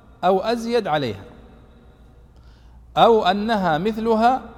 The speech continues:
أو مثل ما هو أشد من الحجارة كالحديد ونحوه".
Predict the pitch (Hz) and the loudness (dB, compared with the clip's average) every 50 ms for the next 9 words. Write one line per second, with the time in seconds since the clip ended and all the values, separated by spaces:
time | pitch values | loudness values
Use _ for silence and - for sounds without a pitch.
0 | - - 156 156 165 160 156 180 214 220 208 190 185 175 175 196 202 190 180 170 | -12 -6 -4 -2 -2 -2 -2 -4 -6 -8 -8 -8 -8 -6 -6 -4 -4 -4 -4 -4
1 | 160 143 143 202 208 190 180 165 170 170 175 175 160 147 - 160 143 131 120 107 | -6 -6 -6 -8 -8 -8 -8 -10 -10 -10 -10 -10 -12 -12 -14 -12 -10 -6 -6 -6
2 | 98 85 85 - - - - - - - - - - - - - - _ - - | -6 -8 -12 -18 -20 -20 -20 -20 -20 -20 -20 -20 -20 -20 -20 -20 -20 _ -20 -20
3 | - _ - _ _ - - - 165 156 - - 143 135 165 175 170 147 127 117 | -20 _ -20 _ _ -20 -12 -8 -8 -8 -6 -6 -8 -6 -4 -4 -4 -2 -4 -4
4 | 107 95 - 104 85 | -4 -6 -10 -14 -18